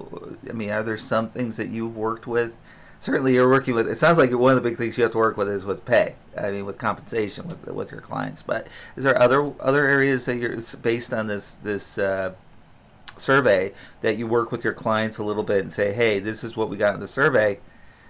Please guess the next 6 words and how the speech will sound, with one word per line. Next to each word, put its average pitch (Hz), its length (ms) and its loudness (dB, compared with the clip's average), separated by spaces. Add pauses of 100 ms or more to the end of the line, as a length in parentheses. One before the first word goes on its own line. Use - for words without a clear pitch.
It's - 100 -18
three 165 160 2
hundred 117 340 2
some - 400 -2
odd, 101 320 2 (280)
uh, 53 640 -4